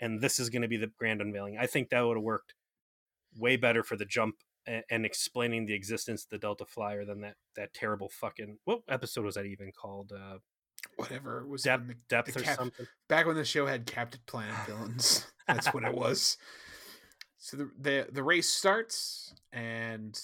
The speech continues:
Speaker 2: you know, they're, they're off for the first leg. It's like a, you know, a, a sort of,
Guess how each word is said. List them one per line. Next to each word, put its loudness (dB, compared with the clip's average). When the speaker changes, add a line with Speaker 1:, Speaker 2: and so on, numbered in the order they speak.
Speaker 2:
you -14
know, -12
they're, -8
they're -2
off 6
for -8
the -8
first 0
leg. 0
It's -4
like -4
a, 0
you -8
know, -2
a, -2
a -4
sort 6
of, 0